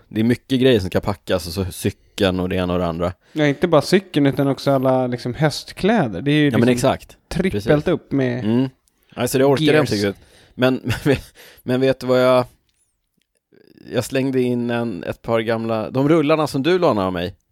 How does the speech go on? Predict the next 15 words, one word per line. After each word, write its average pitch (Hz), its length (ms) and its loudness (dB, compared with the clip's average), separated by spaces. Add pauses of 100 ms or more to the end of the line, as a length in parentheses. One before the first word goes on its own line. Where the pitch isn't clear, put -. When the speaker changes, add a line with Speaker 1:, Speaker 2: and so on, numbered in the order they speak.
(500)
Speaker 2:
Mm. 240 260 4 (380)
Speaker 1:
Världens 139 520 0
mest 107 240 -4
primitiva 107 520 0
rullar. 90 340 -2 (320)
Eh, 95 400 0 (460)
inget 117 240 4
motstånd, 104 440 0
ingenting. 92 280 -4
De 143 100 4
slängde 165 280 2
in 120 180 2
i, 107 280 0
i 107 180 0
bilen. 92 420 0